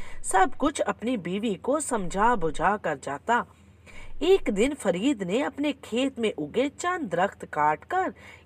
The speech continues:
इनकी लकड़ी बाजार में फरोख्त की तो इसको सोने के कुछ सिक्के मिल गए। वो खुश था कि अब जरूरत के वक्त वो इसको इस्तेमाल कर पाएगा और कोई दिक्कत नहीं होगी।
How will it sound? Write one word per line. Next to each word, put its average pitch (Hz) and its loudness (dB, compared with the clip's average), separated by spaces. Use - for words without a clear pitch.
इनकी 330 0
लकड़ी 240 0
बाजार 185 4
में 185 -2
फरोख्त 247 2
की 208 -6
तो 339 -6
इसको 262 -2
सोने 311 2
के 277 0
कुछ 381 -2
सिक्के 381 -2
मिल 320 -2
गए। 294 -2
वो 240 2
खुश - 0
था 220 4
कि - -4
अब 240 4
जरूरत 196 2
के 160 0
वक्त 233 -2
वो 247 4
इसको 254 -2
इस्तेमाल 185 4
कर 151 -4
पाएगा 269 -2
और 226 4
कोई 247 6
दिक्कत 208 0
नहीं 180 -2
होगी। 214 2